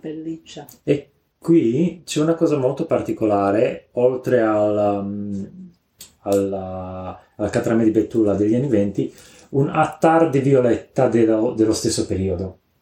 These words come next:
Speaker 1: Addirittura.
Speaker 2: Che io non ho mai avuto la possibilità di sentire un attar di violette. Qui la violetta la percepisci molto da lontano, forse non tanto come fiore quanto,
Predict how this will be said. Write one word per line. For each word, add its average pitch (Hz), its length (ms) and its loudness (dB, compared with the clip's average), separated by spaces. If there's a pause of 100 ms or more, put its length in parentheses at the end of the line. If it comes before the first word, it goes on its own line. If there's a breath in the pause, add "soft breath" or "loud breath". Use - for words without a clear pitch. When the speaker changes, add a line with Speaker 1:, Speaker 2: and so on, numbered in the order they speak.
(200)
Speaker 1:
Addirittura. 190 600 -6
Speaker 2:
Che 131 320 0 (380)
io 147 220 2
non 123 140 0
ho 120 40 0
mai 127 240 0
avuto 113 300 2
la 107 80 0
possibilità 107 460 -2
di 104 100 0
sentire 107 340 0
un 107 80 -2
attar 101 280 -4
di 104 100 0
violette. 117 840 -2 (760)
Qui 123 140 0
la 131 80 4
violetta 123 760 2
la 117 160 0
percepisci 127 680 -2
molto 131 320 0
da 117 100 2
lontano, 101 840 0 (1200)
forse 151 300 0
non 127 160 2
tanto 120 300 -2
come 113 220 0
fiore 123 420 2
quanto, 104 840 0